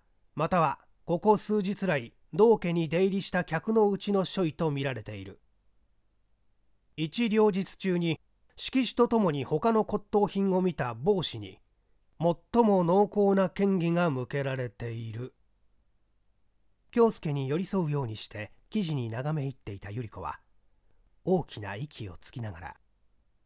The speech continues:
「じゃあ、この投書は？」「とにかく、鮎場の家へ電話をかけてみよう。」「え？電話を？何の用ですと言ったらどうするつもり？」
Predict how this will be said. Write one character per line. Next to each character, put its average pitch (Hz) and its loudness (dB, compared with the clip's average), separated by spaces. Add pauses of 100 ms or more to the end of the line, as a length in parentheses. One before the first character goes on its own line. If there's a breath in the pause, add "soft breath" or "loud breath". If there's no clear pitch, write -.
(880)
「じ 226 2
ゃ 262 6
あ、 170 2 (360 soft breath)
こ 196 2
の 269 4
投 247 0
書 233 2
は？」 311 0 (1600)
「と 170 2
に 190 4
か 160 2
く、 - -4 (340)
鮎 202 4
場 180 4
の 160 2
家 156 2
へ 117 -8
電 165 2
話 196 4
を 185 2
か 190 0
け 165 -2
て 139 -4
み 113 -6
よ 98 -12 (1600)
う。」 151 -4
「え？ 180 0 (240)
電 208 2
話 320 4
を？ 392 2 (640)
何 302 6
の 269 6
用 269 4
で 233 2
す 269 -4
と 220 0
言 180 -2
っ - -18
た 175 -8
ら 139 -2
ど 240 0
う 339 -4
す - -14
る 240 0
つ - -8
も 123 -6
り？」 185 -4